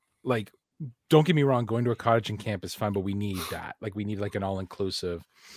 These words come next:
And we've never gone with, like, friends before, so, like, we were looking,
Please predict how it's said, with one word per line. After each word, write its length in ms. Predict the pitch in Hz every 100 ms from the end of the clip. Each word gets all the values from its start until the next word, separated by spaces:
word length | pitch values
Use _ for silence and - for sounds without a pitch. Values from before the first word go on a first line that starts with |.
| - -
And 160 | 147
we've 140 | 139 135
never 200 | 151 151
gone 440 | 120 117 123 113
with, 240 | 107 101 -
like, 280 | 104 90 - _
friends 460 | - 127 110 87
before, 320 | 92 - 95 87
so, 160 | 104
like, 180 | 92 85
we 80 | 110
were 160 | 104
looking, 500 | 95 107 104 90 87